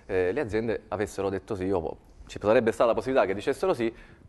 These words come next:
per una serie di ragioni che poteva essere, "Ah, io mi sento moralisticamente coinvolto, io sono solidale, o io ho una profonda etica e quindi voglio aiutare queste persone." In realtà la cosa più banale, delle trecento aziende ne hanno partecipate quaranta, ne hanno partecipato quaranta, queste quaranta man mano sono diventate venti,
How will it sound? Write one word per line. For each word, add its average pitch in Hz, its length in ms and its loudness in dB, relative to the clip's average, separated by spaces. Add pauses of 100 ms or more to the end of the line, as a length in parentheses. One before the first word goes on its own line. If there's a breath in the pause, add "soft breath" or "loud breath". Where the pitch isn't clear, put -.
(380)
per 175 160 -6
una 147 120 0
serie 127 180 4
di 139 80 0
ragioni 123 360 2
che 104 60 -2
poteva 98 260 2
essere, 127 240 -2
"Ah, 123 40 0
io 131 160 -2
mi 107 100 -4
sento 98 800 -2
moralisticamente 98 800 -6
coinvolto, 101 360 2
io 110 100 0
sono 104 180 -4
solidale, 98 520 4
o 95 60 2
io 107 140 2
ho 98 40 2
una 101 200 -2
profonda 101 480 0
etica 101 420 2
e 90 60 -4
quindi 104 240 -4
voglio 104 220 0
aiutare 98 340 2
queste 92 220 -4
persone." - 800 -4 (540 loud breath)
In 269 40 0
realtà 226 300 6
la 147 100 6
cosa 160 240 2
più 139 120 -4
banale, 117 380 4
delle 127 220 2
trecento 160 360 0
aziende 113 360 2
ne 110 60 0
hanno 117 100 0
partecipate 101 560 0
quaranta, 87 460 0
ne 113 40 2
hanno 104 80 2
partecipato 90 760 0
quaranta, 87 520 0
queste 110 240 -2
quaranta 98 320 0
man 95 160 0
mano 95 180 0
sono 95 160 -4
diventate 92 420 -2
venti, 98 440 -2